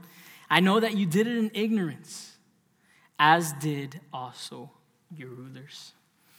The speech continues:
So here, although he went straight for it, he also sympathizes with them, right? It says, "I know you did it in ignorance." But notice that the ignorance doesn't mean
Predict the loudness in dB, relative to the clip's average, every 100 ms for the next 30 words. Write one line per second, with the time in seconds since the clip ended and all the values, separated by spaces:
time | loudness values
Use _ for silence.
0 | -20 -8 2 6 8 8 4 -2 0 4
1 | 6 6 2 2 2 0 -4 -8 -4 0
2 | 0 -2 -14 _ _ -4 2 4 2 -2
3 | -6 -6 -16 -20 -20 -8 0 0 -2 -2
4 | -2 -2 -8 -12 -14 -16 -20 -20 _ _
5 | _ -4 -2 -4 -14 _ -20 -8 -4 -4
6 | -6 -14 _ _ _ _ _ -20 -20 _
7 | -6 -2 0 -2 -4 -4 -4 -8 -12 -12
8 | -12 -12 -10 -10 -10 -12 -16 -18 _ _
9 | _ _ _ _ _ _ _ 4 6 6
10 | 6 8 8 4 -6 -6 -6 -8 -6 -2
11 | 0 0 0 -4 -6 -6 -6 -2 -2 -2
12 | -2 0 0 -2 -4